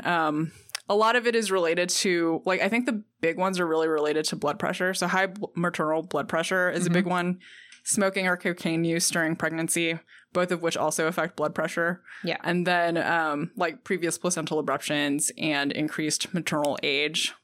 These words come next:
Speaker 1: which in <laughs> O B gyn is greater than thirty-five,
Speaker 2: <laughs>
Speaker 1: increases your risk of placental abruption. Um, and then the pregnancy itself can have certain risk factors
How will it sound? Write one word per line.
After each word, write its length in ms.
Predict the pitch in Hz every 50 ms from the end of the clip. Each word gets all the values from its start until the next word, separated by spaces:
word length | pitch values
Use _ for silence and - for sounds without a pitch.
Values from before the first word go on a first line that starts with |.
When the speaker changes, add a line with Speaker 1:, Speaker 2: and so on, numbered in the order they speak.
| _ -
Speaker 1:
which 280 | 165 165 139 - - - -
in 220 | 165 147 143 139
<laughs> 60 | -
O 40 | 139 185
B 200 | 175 - - 185
gyn 220 | 165 - 160 151 147
is 140 | 151 156 -
greater 320 | - 147 143 143 143 143
than 140 | 143 143 175
thirty-five, 580 | - 147 151 143 175 180 - 139 143 147 165 196 - - - - - - - - 208
Speaker 2:
<laughs> 180 | - - 202 180
Speaker 1:
increases 640 | 202 190 175 - - 285 240 - - 220 214 - 208
your 140 | 254 226 220
risk 240 | 226 233 196 -
of 120 | - - -
placental 500 | - 285 233 - - 214 214 208 202 196
abruption. 600 | 196 196 - 185 190 240 - - 226 226 240 269 - - - - - - - - - - - -
Um, 560 | - 185 202 190 185 180 180 180 190 185 - - - -
and 140 | 208 226 247
then 120 | 262 262
the 80 | 262 -
pregnancy 560 | - - 381 415 466 440 370 330 - 277 226
itself 500 | 156 - - - 330 302 240 214 214 -
can 140 | - 269 233
have 180 | 220 196 170 -
certain 240 | - 180 160 156
risk 200 | 160 160 156 - -
factors 520 | 165 156 156 - - 156 151 156 156 -